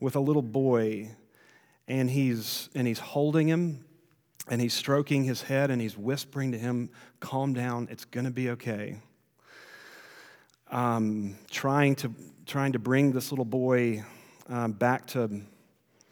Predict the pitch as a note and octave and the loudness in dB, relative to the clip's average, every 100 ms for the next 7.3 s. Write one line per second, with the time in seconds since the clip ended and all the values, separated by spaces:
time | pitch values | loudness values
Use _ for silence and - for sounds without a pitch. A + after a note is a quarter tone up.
0 | _ _ - A#2+ B2+ A#2+ A#2 A#2 A#2+ A2 | _ _ -4 -4 -4 -4 -4 -2 -2 -2
1 | G#2 G#2 G2+ F2+ - _ - - - - | -4 -8 -8 -10 -14 _ -20 -20 -20 -20
2 | - - - B2 B2 A2+ G#2+ G#2 G2+ - | -20 -16 0 4 6 4 2 -2 -8 -18
3 | - _ _ _ _ B2 C3+ D#3 - C#3+ | -20 _ _ _ _ 2 2 2 -2 -4
4 | D3 C3+ - - - _ _ _ _ _ | 0 -2 -2 -10 -18 _ _ _ _ _
5 | _ - - - - G#2 C#3 C#3+ C3+ - | _ -18 -18 -20 -18 2 2 2 -4 2
6 | D3 B2 A2 A2 - - C#3+ D3 D3+ D3+ | 4 4 2 0 -4 4 4 4 0 2
7 | F#3+ F#3+ D3 | -2 -2 -6